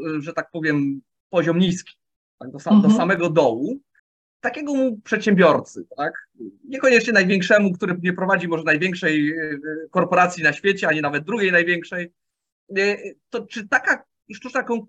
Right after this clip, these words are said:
Speaker 1: y, inteligencja to jest właściwie coś, na co on jest tylko wystawiony, jest jej, y, y, y, można powiedzieć, przedmiotem, tak? I gdzieś go w internecie atakuje reklamami lepszymi lub gorszymi. Y, czy,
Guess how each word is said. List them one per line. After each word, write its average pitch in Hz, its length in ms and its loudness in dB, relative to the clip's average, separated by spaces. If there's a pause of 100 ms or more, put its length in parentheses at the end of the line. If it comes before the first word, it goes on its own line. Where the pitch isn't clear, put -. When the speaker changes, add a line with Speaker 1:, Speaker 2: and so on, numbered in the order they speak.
Speaker 1:
y, 196 140 0
inteligencja 202 640 -10
to 214 60 -12
jest 175 120 -12
właściwie 185 400 -10
coś, 208 280 -8
na 185 100 -6
co 180 160 -8
on 180 100 -4
jest 170 180 -6
tylko 170 200 -8
wystawiony, 170 960 2 (120)
jest 151 420 -2
jej, 139 380 2
y, 143 100 0
y, 131 600 2
y, 143 100 -8 (340)
można 147 200 -6
powiedzieć, 151 260 -10
przedmiotem, 156 760 0 (120)
tak? 135 240 -4
I 139 120 -6
gdzieś 139 280 -4
go 135 180 -6
w 131 60 -12
internecie 143 560 -4
atakuje 131 580 -2 (300)
reklamami 151 580 0 (380)
lepszymi 139 400 -6
lub 131 140 -8
gorszymi. 139 600 -4 (440)
Y, 156 300 0
czy, 226 300 -8